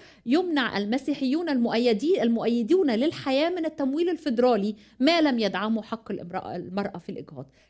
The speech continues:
ده المفروض منافي للدستور، يعني على ما أع-، أفهم يعني بصراحة،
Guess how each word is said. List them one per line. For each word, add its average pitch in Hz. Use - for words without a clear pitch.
ده 185
المفروض 240
منافي 226
للدستور، 170
يعني 151
على 160
ما 208
أع-، -
أفهم 180
يعني 135
بصراحة، 151